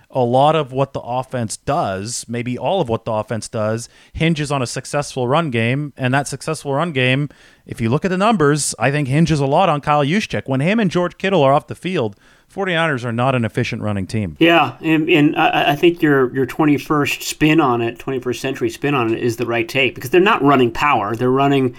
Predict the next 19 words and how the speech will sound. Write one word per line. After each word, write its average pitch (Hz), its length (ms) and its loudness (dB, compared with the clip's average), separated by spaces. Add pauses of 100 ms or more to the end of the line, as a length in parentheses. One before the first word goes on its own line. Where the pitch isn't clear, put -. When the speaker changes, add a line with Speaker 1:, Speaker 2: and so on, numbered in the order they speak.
(300)
Speaker 2:
these 127 180 0
outside 135 520 4
zones. 127 580 2
So, 127 440 0 (400)
um, 117 600 2
it's 131 160 -4
not 165 220 4
the - 60 -4
classic, 165 800 0
uh, 151 280 4
role 156 360 4
of 143 60 -2
the 151 80 -4
fullback, 156 720 -2
um, 127 400 -2
and, 139 160 -6
and 139 160 -2
that's 156 260 -2
why 135 600 2